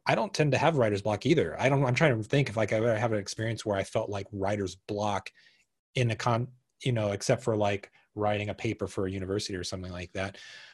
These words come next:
But it's usually for me, I can just write. I love writing. And I, like, I,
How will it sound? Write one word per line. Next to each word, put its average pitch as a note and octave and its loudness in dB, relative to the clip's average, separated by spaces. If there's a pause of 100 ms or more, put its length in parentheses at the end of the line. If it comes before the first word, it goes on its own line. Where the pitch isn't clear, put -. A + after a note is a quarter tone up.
(120)
But A#2 0 (360)
it's B2+ 0
usually D#3+ 4
for G2+ -4
me, B2+ 2
I D#3+ 6
can D#3+ 4
just G2 -2 (140)
write. G#2 0 (360)
I A#2+ -6
love A2+ 4
writing. F#2 0
And G2 -6
I, G#2+ -4
like, G#2 0
I, G2+ -2